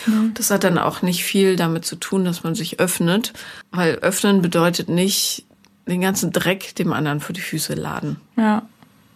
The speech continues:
Speaker 2: Sondern es muss ja immer in Relation stehen,
Speaker 1: Ja.
Speaker 2: irgendwie.
Speaker 1: Und dann hätte ich mir, glaub ich, einfach wenigstens gewünscht, dass er danach mal sagt, "Wie geht's denn dir jetzt eigentlich damit?" Also mal so einen Tag später.
Speaker 2: Mhm.
Speaker 1: So, und also irgendwie so ein bisschen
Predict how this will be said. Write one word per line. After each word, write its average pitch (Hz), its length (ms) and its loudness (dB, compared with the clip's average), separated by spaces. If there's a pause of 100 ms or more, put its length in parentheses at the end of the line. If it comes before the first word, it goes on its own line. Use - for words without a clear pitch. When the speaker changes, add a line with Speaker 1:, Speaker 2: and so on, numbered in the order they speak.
(140)
Speaker 2:
Sondern 180 240 0
es 165 120 0
muss 175 120 2
ja - 80 2
immer 185 220 2
in 180 160 2
Relation 170 720 0
stehen, - 380 -4
Speaker 1:
Ja. 214 300 2 (120)
Speaker 2:
irgendwie. - 540 -6 (360)
Speaker 1:
Und 202 180 4
dann 196 120 6
hätte 214 200 2
ich 226 140 -4
mir, 220 160 2
glaub 202 280 0
ich, - 220 -4
einfach 196 260 0
wenigstens 208 500 2
gewünscht, 214 480 2
dass 196 140 0
er 202 80 4
danach 190 380 0
mal 196 180 2
sagt, 180 360 -2
"Wie 190 60 0
geht's 208 320 -2
denn 220 160 4
dir 185 120 0
jetzt 185 240 -4
eigentlich 190 360 -2
damit?" 190 460 2
Also 190 260 2
mal 185 200 4
so 180 60 2
einen 190 120 2
Tag 196 300 2
später. 208 580 2 (160)
Speaker 2:
Mhm. 208 280 0 (1120)
Speaker 1:
So, 190 540 0 (140)
und 196 340 2
also 196 240 2
irgendwie 220 360 4
so 202 100 0
ein 196 100 4
bisschen 196 560 2